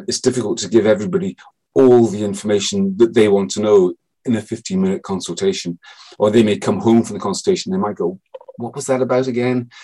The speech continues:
So I basically help people fill in the gaps of, of, of knowledge. Um, and sometimes that's just for my own knowledge. Other times I'll refer them to, to, to really good websites that I know that give them the information.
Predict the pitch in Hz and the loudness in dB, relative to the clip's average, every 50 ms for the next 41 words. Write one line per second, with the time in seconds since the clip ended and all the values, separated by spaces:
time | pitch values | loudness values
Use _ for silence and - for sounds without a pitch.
0 | - _ - - 127 127 135 139 135 147 135 131 - - 98 95 113 107 - - | -20 _ -2 0 4 4 4 6 6 4 4 2 2 -4 -2 0 0 0 0 -2
1 | - 104 98 90 - - 107 101 98 95 92 85 92 92 92 90 - - - - | -10 -10 -10 -10 -4 0 2 2 2 2 -2 -2 -2 -4 -4 -6 -6 -8 -10 -6
2 | - - 95 - - 101 101 - - 98 87 101 95 90 92 90 85 82 82 - | -6 -6 -6 -6 -6 -6 -6 -6 -6 -6 -6 -4 -2 -2 -2 -2 -4 -6 -8 -12
3 | - - _ _ - - - _ _ _ 92 95 92 90 90 - - 87 87 87 | -14 -14 _ _ -20 -20 -20 _ _ _ -6 -4 -4 -2 -2 -2 -4 -4 -6 -8
4 | - _ 98 95 92 92 95 92 90 87 - - - - - 131 120 131 117 98 | -12 _ -10 -8 -8 -6 -6 -6 -6 -8 -8 -8 -6 0 2 2 4 4 2 0
5 | 95 104 95 - - 101 - - - 92 92 92 95 101 104 107 104 101 101 104 | 0 -2 -4 -4 -6 -8 -8 -8 -6 -4 -2 2 2 2 2 2 -2 -2 -4 -4
6 | 110 110 110 - - _ _ - - - - - 110 117 117 117 - 110 104 98 | -4 -6 -6 -10 -16 _ _ -20 -20 -20 -6 0 2 2 2 2 2 0 -2 0
7 | 95 95 92 95 95 92 - - 107 101 101 90 98 95 87 - - 92 90 87 | 0 0 0 0 0 -2 -2 -2 -2 0 0 0 -2 -4 -4 -6 -6 -6 -4 -6
8 | - - _ _ - - 92 87 - - - - 92 92 92 101 113 - - - | -6 -10 _ _ -4 -2 -2 -2 -2 -6 -8 -6 -4 -4 0 0 0 0 0 -2
9 | 95 82 104 101 90 - - 101 90 85 - - 101 98 98 101 104 104 101 98 | -2 2 2 0 0 0 -4 -4 -4 -4 -4 -4 -2 0 0 0 0 0 0 0
10 | 92 87 - - 123 120 - - 95 87 87 85 - _ _ _ _ - 95 92 | 0 -4 -2 -2 -2 -2 0 -2 -4 -4 -4 -6 -8 _ _ _ _ -6 -4 -4
11 | 87 - 92 92 92 - - 95 90 | -4 -6 -6 -6 -6 -6 -8 -10 -10